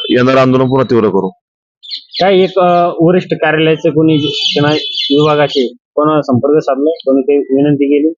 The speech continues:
Speaker 1: विनंती काही नाही, फक्त त्यांनी काल एक, अ, थातूरमातूर पत्र काढलं आणि एक बोलवून करण्याचा प्रयत्न केला, परंतु त्याच्यात ठोस काही असा आम्हाला निर्णय, अ, दिसला नाही. त्यामुळं जोपर्यंत काही ठोस निर्णय लागत नाही तोपर्यंत आम्ही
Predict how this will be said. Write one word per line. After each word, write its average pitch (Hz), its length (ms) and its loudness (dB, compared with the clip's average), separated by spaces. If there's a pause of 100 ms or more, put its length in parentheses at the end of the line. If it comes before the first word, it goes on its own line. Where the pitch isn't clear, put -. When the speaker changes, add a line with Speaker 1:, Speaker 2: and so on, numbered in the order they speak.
(160)
Speaker 1:
विनंती 139 420 2
काही 156 120 2
नाही, 160 140 2
फक्त 123 200 -2
त्यांनी 151 200 2
काल 139 220 2
एक, 139 180 0
अ, 131 360 4
थातूरमातूर 123 460 2
पत्र 135 280 0
काढलं 143 280 2
आणि 139 180 2
एक 127 120 2
बोलवून 131 320 2
करण्याचा 139 260 2
प्रयत्न 135 220 0
केला, 131 280 2
परंतु 127 460 0
त्याच्यात 139 240 2
ठोस 113 260 0
काही 139 180 2
असा 131 240 2
आम्हाला 131 300 2
निर्णय, 131 420 2 (100)
अ, 113 260 2
दिसला 131 340 2
नाही. 113 160 2
त्यामुळं 127 420 0 (480)
जोपर्यंत 135 360 2
काही 147 380 2 (500)
ठोस 123 160 2
निर्णय 135 220 2
लागत 131 180 4
नाही 131 160 0
तोपर्यंत 127 400 0
आम्ही 127 300 2